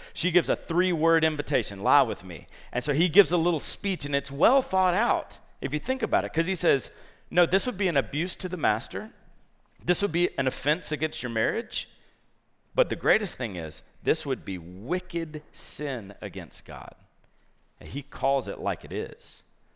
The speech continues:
Now, for, for Potiphar's wife, it probably was not a big deal at all. She probably did not think, like, "What? That is, that's nothing." But for Joseph, it is a big deal.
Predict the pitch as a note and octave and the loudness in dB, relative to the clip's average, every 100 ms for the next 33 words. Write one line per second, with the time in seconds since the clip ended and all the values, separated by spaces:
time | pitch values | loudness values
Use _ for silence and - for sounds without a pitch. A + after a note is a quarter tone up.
0 | _ _ - C3+ - E3+ - E3+ - B3 | _ _ 2 2 4 -4 2 4 6 6
1 | F#4 - - B2+ B2 - - - F#3+ C#3 | 6 2 2 4 4 4 2 4 4 4
2 | A2+ C3 B2 G2 A2+ F2 G2 F2 - - | 2 2 2 2 -2 0 -2 -2 -4 2
3 | G#2+ G#2 F2 - - - - F#3+ E3+ C#3 | 4 6 2 -2 -10 -6 0 8 10 10
4 | D#3 D#3 - C#3+ A#2+ G#2 - - - F#2+ | 6 6 6 0 4 2 0 -16 -16 -16
5 | - - A2+ C3 B2+ C#3 C3+ D#2+ - - | -16 -14 -6 -6 -2 -2 -2 -8 -16 -6
6 | - F#2 D3 B2+ G2+ - - D#3 D3 - | -4 0 0 0 -4 -2 4 4 4 6
7 | F3+ F#3 D#3 D#3+ B2+ A2+ - - E3 D3 | 4 4 0 0 2 0 -4 -4 -4 -4
8 | G#2+ C#3 F#2+ | -8 -6 -6